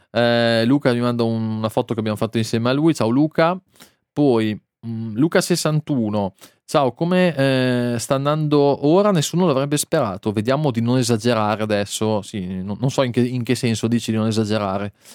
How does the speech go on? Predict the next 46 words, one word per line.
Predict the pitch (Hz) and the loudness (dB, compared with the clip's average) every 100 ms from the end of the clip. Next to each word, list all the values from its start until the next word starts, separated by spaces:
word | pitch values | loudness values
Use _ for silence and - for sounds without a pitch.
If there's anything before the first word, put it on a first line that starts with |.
| - _ | -20 _
cioè | - 127 110 107 104 104 | 0 2 2 0 0 -2
di | 101 | -4
non | 107 110 | -4 -4
esagerare | 110 104 113 117 | -4 0 0 0
a | |
voler | 110 110 104 | 0 -2 -4
strafare | - 101 117 113 | -8 -4 -2 -4
sul | 110 104 | -6 -4
campo, | 139 175 185 | -2 0 0
di | 127 | 0
non | 117 | 0
esagerare | 113 107 110 113 | 0 0 -2 -2
coi | 107 | -2
complimenti. | 107 110 113 104 92 98 98 98 - - - _ 113 | -2 -4 -4 -4 -6 -8 -12 -14 -20 -20 -20 _ -4
Allora, | - 160 139 117 | 2 4 4 2
poi | 113 160 120 110 | 0 2 2 2
il | 127 | 4
Lecce | 156 208 - 180 | 4 2 2 2
a | 127 | 2
Napoli | 143 180 - 208 170 | 0 0 2 4 4
e | |
poi | - 170 | 4 4
va | 131 | 4
a | 131 | 2
Verona, | 139 123 113 113 113 | 2 2 2 0 0
che | 127 | 0
non | 123 | 2
è | 139 | 0
ancora | 139 143 143 | 2 2 2
salvo, | - 110 110 110 117 | 2 0 0 2 2
e | 117 | 4
l'ultima | 143 180 180 135 | 2 2 2 2
a | |
Roma | 120 143 156 | 2 0 0
con | - | 2
la | 120 | 2
Lazio, | 117 90 - 113 | 2 -2 -4 0
non | 113 | 0
so | 110 151 | 0 0
cosa | 120 113 | 0 0
possa | 110 - | -2 -4
fare, | 135 110 107 110 | -2 0 0 0
ecco, | 104 95 95 | -2 -6 -6
sì, | 98 107 95 _ - | -6 -8 -8 _ -8
hai | 101 | -4
ragione. | 107 101 107 98 92 | -4 -4 -4 -4 -8